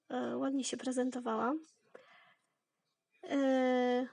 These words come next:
tak jak mówiłam, korzystałam z, e, papierów z kolekcji On the Wings of a Rainbow firmy Altair Art. W po-,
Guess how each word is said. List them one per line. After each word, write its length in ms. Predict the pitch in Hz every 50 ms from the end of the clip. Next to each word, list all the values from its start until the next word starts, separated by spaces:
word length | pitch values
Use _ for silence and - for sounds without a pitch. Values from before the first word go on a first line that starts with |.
| - _ _ _ _ _ - - - - -
tak 160 | - 349 320
jak 120 | 311 269 -
mówiłam, 320 | 254 240 240 220 220 247
korzystałam 800 | - - 359 339 330 311 - - 269 262 262 254 247 240 240 247
z, 420 | 247 - - - - - - - -
e, 240 | - - 240 233 226
papierów 460 | - - 262 262 - 302 294 285 -
z 80 | - -
kolekcji 540 | - - 254 254 254 247 - - - - -
On 200 | 277 277 277 262
the 180 | 262 247 254 269
Wings 320 | 302 320 330 311 - - -
of 200 | 285 240 - 277
a 100 | 262 254
Rainbow 600 | 262 285 285 277 262 233 220 220 214 214 262 294 285 - -
firmy 380 | - 277 269 262 254 240 226 - _ _ -
Altair 640 | 277 302 330 330 - - - - 240 240 240 240 - -
Art. 480 | 240 226 226 226 262 311 - - - - _ _ _ _ _ _ _ _ _ _ _ _ _ _ _ _ _ _ _ _ - - - - - - - - _ _ _ _
W 80 | - _
po-, 260 | - 269 254 -